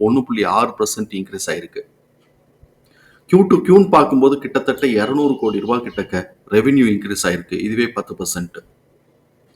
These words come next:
நெட் ப்ராஃபிட் பார்த்தோம் அப்படின்னு சொன்னா நூத்தி அறுபத்தி மூணு கோடி ரூபாய் போன குவார்ட்டர் இருந்து இருந்தது, இப்ப நூத்தி எண்பத்தி எட்டு அப்படின்னு சொல்லிட்டு ஒரு இருபத்தி அஞ்சு கோடி ரூபாய் இன்க்ரீஸ் ஆயிருக்கு.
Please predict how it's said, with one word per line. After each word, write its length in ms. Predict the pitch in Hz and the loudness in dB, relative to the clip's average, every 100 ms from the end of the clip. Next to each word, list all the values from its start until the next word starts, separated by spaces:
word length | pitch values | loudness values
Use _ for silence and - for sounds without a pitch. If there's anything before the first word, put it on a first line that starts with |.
| _ _ _ | _ _ _
நெட் 200 | 127 131 - | 2 2 4
ப்ராஃபிட் 380 | 151 147 147 | 4 4 0
பார்த்தோம் 400 | - 120 123 107 | 0 0 2 0
அப்படின்னு 100 | 110 | -2
சொன்னா 300 | 107 101 92 | -4 -4 -4
நூத்தி 300 | 101 143 143 | 0 -2 2
அறுபத்தி 420 | 123 104 131 143 131 | 2 2 0 0 -2
மூணு 260 | 113 101 | 0 -2
கோடி 220 | 101 95 | -2 -4
ரூபாய் 260 | 95 113 - | -2 -4 -4
போன 280 | 123 139 139 | 0 4 4
குவார்ட்டர் 380 | 123 123 120 113 | 2 0 -2 -2
இருந்து 400 | 110 104 95 95 | -6 -4 -2 -2
இருந்தது, 540 | 107 117 98 90 95 - | -2 0 0 0 -4 -8
இப்ப 280 | - - 139 | -16 -2 -2
நூத்தி 460 | 160 113 135 135 | -2 -2 -2 -2
எண்பத்தி 500 | 107 107 123 135 107 | -2 0 -2 -4 -2
எட்டு 420 | 101 107 - 123 - | -2 0 0 -2 -4
அப்படின்னு 220 | 101 113 | -10 -8
சொல்லிட்டு 360 | - 104 92 110 | -4 -6 -4 -6
ஒரு 160 | 104 | -4
இருபத்தி 340 | 107 131 135 120 | -2 -2 -2 -4
அஞ்சு 160 | 101 | -4
கோடி 220 | 98 95 | -6 -6
ரூபாய் 220 | 101 107 95 | -2 -2 -2
இன்க்ரீஸ் 320 | - 95 87 | -8 -10 -8
ஆயிருக்கு. 280 | 85 - | -10 -14